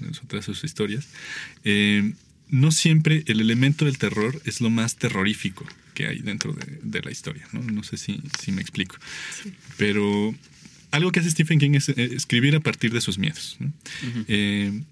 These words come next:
Speaker 1: y en esta historia entiendo que no tanto su miedo era hacia los perros, ¿no? Sino hacia ciertas condiciones de la vida estadounidense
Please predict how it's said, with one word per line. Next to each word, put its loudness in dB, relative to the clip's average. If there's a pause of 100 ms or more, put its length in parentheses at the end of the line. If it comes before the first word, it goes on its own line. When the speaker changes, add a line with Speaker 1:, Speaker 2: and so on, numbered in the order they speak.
(440)
Speaker 1:
y 4
en 8
esta 2
historia 4
entiendo 6
que 0
no 6
tanto 4
su 2
miedo 4
era 2
hacia -2
los -6
perros, -2
¿no? 0
Sino -2
hacia -4 (480)
ciertas 2
condiciones 4
de 2
la 0
vida 0 (200)
estadounidense 2